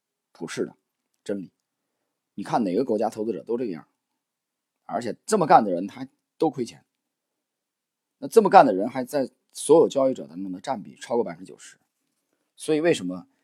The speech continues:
说这是人类的本性？好，我们继续。但是趋势跟踪交易者知道，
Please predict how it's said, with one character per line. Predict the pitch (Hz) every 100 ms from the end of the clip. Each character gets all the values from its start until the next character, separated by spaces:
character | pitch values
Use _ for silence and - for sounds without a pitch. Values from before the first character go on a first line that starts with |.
| _
说 | - 107 95
这 | 104
是 | - - -
人 | 92 92
类 | 110
的 | 82
本 | 85 64
性？ | - 67 _ _ _ _ _ _
好， | - 80
我 |
们 | 78
继 | 73 92
续。 | - 87 _ _ _ _ _ _ _ _ _ _ _ _ _ _
但 | 127
是 | 107 117 - _ _ _ _ _
趋 | -
势 | 175
跟 | 165
踪 | 170 143
交 | 175 165
易 |
者 | 127 - -
知 | 117
道， | 110 85